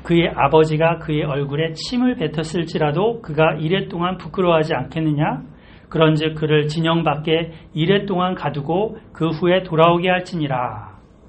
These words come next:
자, 이 말 뜻이 무슨 뜻일까요? 아버지가 딸의 얼굴에다 침을 뱉는다? 정말 <laughs> 있어서도 안 될 일이고, 정말,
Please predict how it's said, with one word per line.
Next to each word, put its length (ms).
자, 320
이 260
말 260
뜻이 240
무슨 280
뜻일까요? 720
아버지가 800
딸의 280
얼굴에다 540
침을 680
뱉는다? 500
정말 340
<laughs> 400
있어서도 560
안 160
될 160
일이고, 600
정말, 300